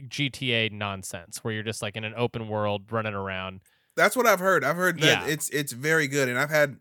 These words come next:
Speaker 2: uh, an, uh, excellent time with it so far. So
Speaker 1: Yeah. Uh, so I, I, again, I've only seen as much story as you've seen, 'cause, like, w-,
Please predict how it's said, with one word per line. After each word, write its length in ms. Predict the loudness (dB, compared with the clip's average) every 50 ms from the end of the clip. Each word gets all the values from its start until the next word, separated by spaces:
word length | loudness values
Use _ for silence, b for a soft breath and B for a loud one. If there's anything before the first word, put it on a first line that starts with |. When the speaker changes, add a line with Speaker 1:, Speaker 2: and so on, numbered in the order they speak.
| -8 -6
Speaker 2:
uh, 240 | -4 -4 -4 -4 -6 -8 -8
an, 280 | -6 -6 -6 -6 -8 -12 _ -10
uh, 280 | -8 -8 -8 -8 -8 -4 -2
excellent 380 | -2 -2 0 -2 -6 -6 -6
time 220 | -4 -4 -4 -4 -4
with 100 | -6 -8
it 80 | -8 -8
so 160 | -8 -10 -8
far. 400 | -6 -4 -4 -4 -4 -6 -8 -12 -18 -16
So 280 | -14 -12 -10 -10 -10 -10
Speaker 1:
Yeah. 120 | -12 -14 -18 _ _ b b b b b b b
Uh, 60 | b 0
so 100 | 4 6
I, 300 | 6 6 6 4 2 0 0 2
I, 120 | 4 4 4
again, 220 | 4 4 4 6 6
I've 220 | 6 6 4 4
only 200 | 0 0 0 -2
seen 240 | -2 0 -2 0 0
as 100 | 0 0
much 120 | -2 -2
story 400 | -2 -2 2 4 4 6 6 4
as 120 | 2 0 0
you've 200 | -4 -4 -4 -4
seen, 280 | -2 -2 -2 -2 -2 -4
'cause, 200 | -4 -4 -4 -2
like, 200 | -4 -4 -4 _
w-, 120 | -12